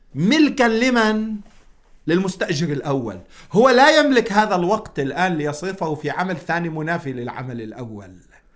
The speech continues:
فالإجارة الثانية تكون باطلة غير صحيحة أساسا. هذه الصورة الأولى. الصورة الثانية أن يستأجر على عمل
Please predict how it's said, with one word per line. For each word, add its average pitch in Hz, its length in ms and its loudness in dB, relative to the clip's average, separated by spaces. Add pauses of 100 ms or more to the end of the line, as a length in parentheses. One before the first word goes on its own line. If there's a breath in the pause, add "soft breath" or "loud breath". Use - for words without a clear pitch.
(380 soft breath)
فالإجارة 147 640 -4
الثانية 156 380 -10
تكون 139 340 -10
باطلة 120 420 -8
غير 127 180 -10
صحيحة - 600 -16
أساسا. - 380 -20 (1080)
هذه 170 140 -4
الصورة 127 360 -10
الأولى. 104 340 -16 (540 soft breath)
الصورة 302 420 -2
الثانية 110 580 -8 (680 soft breath)
أن 202 120 2
يستأجر 240 720 0
على 208 320 4
عمل 262 720 4